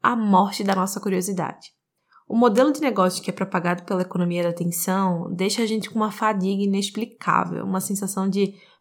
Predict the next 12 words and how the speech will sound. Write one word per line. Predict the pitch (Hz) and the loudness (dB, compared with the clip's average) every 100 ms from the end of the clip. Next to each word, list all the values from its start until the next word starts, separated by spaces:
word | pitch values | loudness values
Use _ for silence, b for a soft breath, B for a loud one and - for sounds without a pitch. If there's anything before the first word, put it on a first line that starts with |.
| - | 0
passar | 202 196 202 190 | 0 4 6 6
horas | 196 247 277 254 | 6 6 4 4
à | 220 | 2
deriva | 202 196 185 185 202 | 2 2 2 2 0
e | 202 | 0
ainda | 196 208 220 | 0 0 -2
assim | 226 - 208 | -2 -4 -4
não | 208 | -6
chegar | 202 208 196 | -4 -2 -2
em | 190 | -2
lugar | 196 185 | -2 0
nenhum. | 202 226 170 160 | 0 0 0 -4